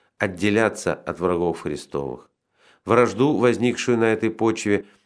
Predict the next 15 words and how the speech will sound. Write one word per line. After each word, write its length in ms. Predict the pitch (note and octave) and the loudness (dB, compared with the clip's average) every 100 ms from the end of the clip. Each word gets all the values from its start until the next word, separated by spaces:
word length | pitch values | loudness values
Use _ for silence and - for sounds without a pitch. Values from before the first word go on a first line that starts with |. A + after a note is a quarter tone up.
| - | -6
даже 360 | A2+ C3 A#2+ | 2 4 4
между 300 | A#2 A2+ G2+ | 2 2 0
близкими 460 | F#2 G#2+ G2+ - F2+ | -4 -2 -4 -4 -2
родственниками, 920 | F2 C3+ D3+ - D#2+ C#2+ - B1+ A#1+ _ _ _ _ | 2 2 2 -4 -6 -8 -10 -12 -12 _ _ _ _
мы 140 | G#2 | -2
видели 300 | A2 D3 D#3+ | 0 0 2
особенно 520 | C3+ G#2 B2+ B2 C3+ B2+ | 2 2 0 2 2 2
во 140 | G#2 | 2
время 320 | F2+ G#2 A2+ | 2 2 2
гонений 400 | F#2+ F#2 F#2+ G2+ | 0 2 2 2
на 100 | F#2+ | 0
христиан 540 | F2+ E2 - F2 F#2 G#2+ | -4 -10 -6 0 0 0
со 120 | F2+ | -8
стороны 340 | - F2 F#2 | -4 -2 0
язычников, 800 | G2 G2 A2 G#2+ - D2 - | -2 -2 -2 -4 -8 -12 -12